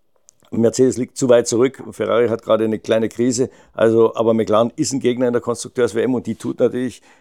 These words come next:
Red Bull auch weh, weil da geht's auch um Kohle. Und, äh, also wie gesagt, das kann durchaus sein, dass sich da in der Sommerpause, äh, noch was bewegt, äh, vertragsmäßig. Und, äh, ich würde nicht sagen, dass der Perez ruhig schlafen kann. Ich weiß nicht, ob das gut für ihn ist. Äh,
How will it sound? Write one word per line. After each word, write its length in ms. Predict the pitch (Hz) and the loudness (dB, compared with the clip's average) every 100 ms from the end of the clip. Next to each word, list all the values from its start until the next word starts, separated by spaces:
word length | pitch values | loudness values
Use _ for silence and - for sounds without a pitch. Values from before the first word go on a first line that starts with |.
| - | 0
Red 180 | 120 120 | 0 2
Bull 140 | 127 | 2
auch 180 | 110 98 | 0 0
weh, 180 | 107 127 | 0 2
weil 160 | 110 | 0
da 100 | 107 | 0
geht's 200 | 107 110 | -4 -6
auch 100 | 104 | -8
um 140 | 101 - | -8 -6
Kohle. 380 | 110 107 131 127 _ _ | -2 0 -2 -4 _ _
Und, 400 | - 113 113 101 | -6 -4 -2 -4
äh, 240 | 120 110 104 | -2 0 0
also 220 | 110 104 120 | -2 -6 -4
wie 60 | |
gesagt, 520 | 117 110 117 - - | -2 -2 -4 -8 -14
das 220 | - - - | -12 -8 -4
kann 160 | 107 | -2
durchaus 320 | 110 117 110 | -2 -4 -6
sein, 200 | 107 107 | -6 -6
dass 220 | 110 107 - | -6 -8 -10
sich 140 | - | -8
da 300 | 107 104 101 _ _ _ _ _ | -2 -2 -4 _ _ _ _ _
in 140 | - 135 | -4 0
der 100 | 127 | 2
Sommerpause, 800 | 127 123 120 113 120 117 120 - | 2 2 2 2 2 0 -6 -6
äh, 240 | 107 107 92 - - - | -10 -10 -12 -20 -20 -8
noch 200 | 113 110 | -4 -2
was 160 | 110 - | -2 -2
bewegt, 540 | 110 104 - - - | -2 -2 -4 -10 -12
äh, 320 | - 107 107 101 | -4 -2 -2 -4
vertragsmäßig. 960 | 101 98 107 - 113 110 123 107 - - | -8 -2 -2 -4 -8 -8 -8 -12 -18 -12
Und, 440 | 101 104 98 - | -6 -6 -8 -10
äh, 260 | 98 92 - | -8 -8 -8
ich 180 | 101 | -12
würde 140 | - 107 | -8 -6
nicht 180 | 117 - | -6 -4
sagen, 220 | 110 110 | -6 -4
dass 160 | 104 | -6
der 120 | - 104 | -6 -6
Perez 320 | 110 110 104 | -4 -4 -4
ruhig 140 | 107 | -6
schlafen 340 | - 98 - 123 | -2 -2 -4 -6
kann. 200 | 127 123 _ - _ | -6 -8 _ -20 _
Ich 60 | |
weiß 140 | 127 127 | 0 4
nicht, 100 | 139 | 2
ob 80 | - | 0
das 160 | 120 | -4
gut 180 | 147 151 | -2 -2
für 140 | 156 | -2
ihn 100 | 151 | -2
ist. 280 | 160 147 - | -4 -8 -10
Äh, 380 | - 120 120 | -4 0 0